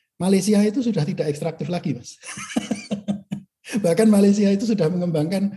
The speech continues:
eh, health tourism. Ya, mereka sudah mengembangkan education mereka lebih maju. Mereka sudah masuk ke sana.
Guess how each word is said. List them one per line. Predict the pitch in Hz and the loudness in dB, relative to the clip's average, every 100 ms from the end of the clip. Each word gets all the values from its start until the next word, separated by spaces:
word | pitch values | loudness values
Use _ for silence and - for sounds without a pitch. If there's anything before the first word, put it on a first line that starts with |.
| - - - | -12 -20 -12
eh, | 160 160 | -8 -4
health | 143 143 147 | 2 2 0
tourism. | - 165 156 147 143 - - _ _ _ - | -2 0 2 2 0 -2 -16 _ _ _ -16
Ya, | 101 101 - _ _ | -12 -12 -14 _ _
mereka | 147 143 170 | -2 0 0
sudah | 156 143 | 0 2
mengembangkan | 151 147 131 135 160 165 | 4 4 2 0 -2 -4
education | 156 147 143 143 151 143 | -4 -2 0 0 2 0
mereka | 143 147 151 151 151 143 | 0 -2 -4 -4 -4 -4
lebih | 143 143 139 | -2 0 2
maju. | 127 104 113 139 - _ - | 2 0 -2 -4 -8 _ -6
Mereka | 131 143 | -2 0
sudah | 143 120 | 0 0
masuk | 120 113 147 | -2 -2 -4
ke | 123 | -4
sana. | 127 117 131 | -4 -2 -2